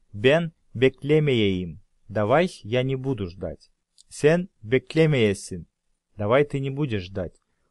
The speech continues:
О беклемее. Давай или пусть он не ждет. Biz beklemeyelim.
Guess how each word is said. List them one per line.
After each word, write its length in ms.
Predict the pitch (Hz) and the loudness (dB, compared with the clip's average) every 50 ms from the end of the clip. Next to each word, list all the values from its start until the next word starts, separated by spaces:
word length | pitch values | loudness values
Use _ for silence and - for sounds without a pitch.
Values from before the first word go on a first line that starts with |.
| _ _ _ | _ _ _
О 320 | - 135 151 180 190 185 - _ - | 0 2 2 2 2 -2 -6 _ -4
беклемее. 840 | 127 135 135 - - 156 160 170 160 147 120 104 95 87 80 78 - _ _ _ _ _ _ _ _ _ _ _ - | 0 0 0 0 -2 -2 0 2 2 2 2 0 -2 -2 -6 -10 -14 _ _ _ _ _ _ _ _ _ _ _ -10
Давай 380 | 98 101 98 107 135 156 165 | -8 -4 0 2 2 2 2
или 240 | 147 120 110 107 101 | 0 -2 -4 -4 -6
пусть 440 | 92 - - 139 165 170 - - - | -6 -6 -6 -6 -6 -6 -6 -10 -12
он 240 | - 127 127 131 131 | -6 -4 -4 -4 -4
не 120 | 131 131 127 | -4 -4 -6
ждет. 480 | 120 117 113 117 110 95 87 - _ _ _ _ _ _ _ _ _ - | -6 -6 -4 -2 -2 -2 -2 -4 _ _ _ _ _ _ _ _ _ -12
Biz 440 | 104 107 131 165 180 160 - - - - | -6 -2 -2 -2 -2 -2 -6 -12 -16 -6
beklemeyelim. 1000 | 117 123 135 - - 165 175 175 170 160 147 123 113 107 95 92 90 80 80 | -2 -2 -2 -2 -2 -2 0 2 2 4 2 2 2 2 0 -2 -6 -10 -14